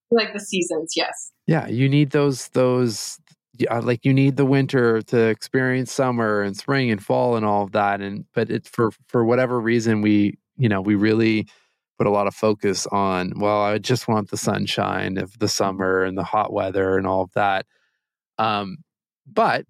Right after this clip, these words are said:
Speaker 2: you know, there's the contrast of those other seasons. And, like, I think what you're experiencing right now too is just that mental space to
Speaker 1: Mm-hmm.
Speaker 2: think and see, "Okay, like, this is where I need to go, or this is what feels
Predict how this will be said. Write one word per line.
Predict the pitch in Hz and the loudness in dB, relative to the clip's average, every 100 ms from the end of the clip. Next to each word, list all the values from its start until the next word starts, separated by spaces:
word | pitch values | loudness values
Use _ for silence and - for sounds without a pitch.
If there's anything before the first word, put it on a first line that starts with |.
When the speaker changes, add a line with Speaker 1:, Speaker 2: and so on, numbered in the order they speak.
| _ | _
Speaker 2:
you | 143 | -2
know, | 131 | 0
there's | 131 131 | 2 0
the | - | -2
contrast | - 147 247 - 135 107 - | -2 0 0 -2 -4 -4 -6
of | 110 | -4
those | 107 104 | -2 0
other | 107 101 | 0 0
seasons. | - 110 107 98 98 101 | -2 -2 -2 -2 -2 0
And, | 113 113 | 0 0
like, | 113 | 0
I | 113 | 0
think | 143 | 0
what | 120 | 0
you're | 107 139 | 0 -2
experiencing | - - 107 104 113 | -4 -4 -2 0 0
right | 104 | 0
now | 104 110 104 | -2 -2 -4
too | - 151 | 0 2
is | 131 101 | 2 0
just | 117 | -4
that | - 107 | -2 -4
mental | 110 117 110 110 101 | -4 -4 0 0 0
space | - - 120 160 151 - - - _ _ _ _ _ - | -4 -4 0 0 0 -4 -8 -12 _ _ _ _ _ 4
to | |
Speaker 1:
Mm-hmm. | 233 214 185 185 196 | 4 4 2 0 0
Speaker 2:
think | 143 202 175 - - _ | 0 -2 -4 -10 -18 _
and | 117 110 | -2 -2
see, | - - 131 139 131 113 | -4 2 4 4 2 0
"Okay, | 123 117 147 | -2 0 0
like, | 127 110 | 0 0
this | 131 135 | 0 0
is | 160 | 0
where | 135 135 135 135 135 123 _ _ | 2 2 4 2 0 -6 _ _
I | - | -2
need | 127 131 | 0 0
to | |
go, | 120 123 180 143 | 0 2 2 2
or | 104 | 0
this | 117 117 | -4 -4
is | |
what | 123 123 | -2 -2
feels | - 131 123 120 107 - - - | 0 2 2 0 -4 -10 -12 -16